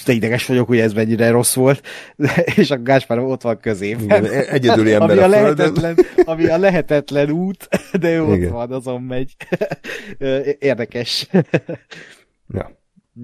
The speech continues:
Speaker 1: De, de igen, tehát az tök jó, hogy lehet róla beszélni,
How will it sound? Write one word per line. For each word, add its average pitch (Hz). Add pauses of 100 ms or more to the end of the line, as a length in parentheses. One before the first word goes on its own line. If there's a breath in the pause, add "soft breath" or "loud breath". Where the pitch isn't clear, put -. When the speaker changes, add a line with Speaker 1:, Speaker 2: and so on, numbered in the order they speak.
(160)
Speaker 1:
De, 139
de 135
igen, 107
tehát - (580)
az 107
tök -
jó, 110
hogy 98 (100)
lehet 107
róla 113
beszélni, 117